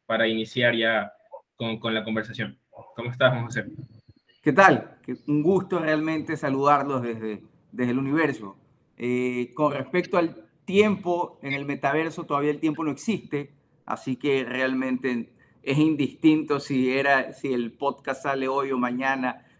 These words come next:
Speaker 2: Lo importante es que, que las personas que lo escuchen, en el momento en que lo escuchen,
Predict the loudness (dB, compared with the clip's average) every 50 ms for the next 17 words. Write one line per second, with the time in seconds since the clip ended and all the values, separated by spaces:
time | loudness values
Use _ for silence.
0 | -2 2 2 4 4 2 -2 -2 2 2 2 2 2 -2 -6 -4 0 0 0 0
1 | 0 -4 -8 -8 -6 -6 -6 -4 -6 -6 -2 0 0 0 0 -2 -4 -4 0 0
2 | 0 0 0 -2 -4 -4 -4 -10 -14 _ _ _ _ _ _ -6 -4 0 2 2
3 | 2 4 4 4 4 2 2 0 -2 -2 0 0 -2 -2 -2 -4 0 2 2 2
4 | 2 0 -4 -4 -6 -6 -10